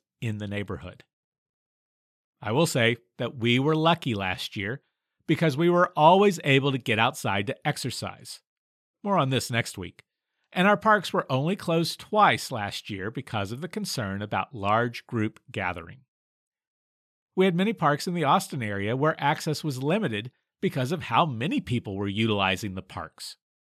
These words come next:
The impact was exceeding the parks and our community's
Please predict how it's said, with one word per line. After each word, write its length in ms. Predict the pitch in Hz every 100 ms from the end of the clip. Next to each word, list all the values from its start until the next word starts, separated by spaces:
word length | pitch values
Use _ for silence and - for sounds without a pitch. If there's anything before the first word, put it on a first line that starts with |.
| _ _ _ _ _ _ _ _ _
The 140 | 120 151
impact 340 | 226 127 127
was 140 | 147 123
exceeding 340 | - 131 107
the 80 | 98
parks 500 | - 147 175 - - _ _ _
and 360 | 185 202 170 151
our 140 | 139 127
community's 640 | 135 113 135 170 190 180